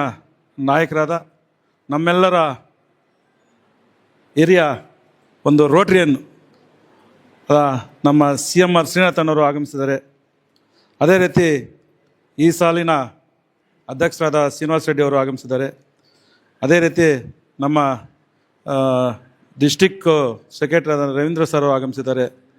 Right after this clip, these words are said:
ಅದೇ ನಮ್ಮ ಎ ಜಿ ರಾವ್ ಅವರು ಆಗಮಿಸಿದ್ದಾರೆ.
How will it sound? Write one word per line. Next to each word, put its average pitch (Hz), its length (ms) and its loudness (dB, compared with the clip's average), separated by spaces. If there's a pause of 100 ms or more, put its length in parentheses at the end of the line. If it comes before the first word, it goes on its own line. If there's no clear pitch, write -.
(360)
ಅದೇ 151 160 4
ನಮ್ಮ 160 200 0 (340)
ಎ 175 40 -4
ಜಿ 156 320 -2 (380)
ರಾವ್ 165 260 0
ಅವರು 143 200 -2
ಆಗಮಿಸಿದ್ದಾರೆ. 135 600 -4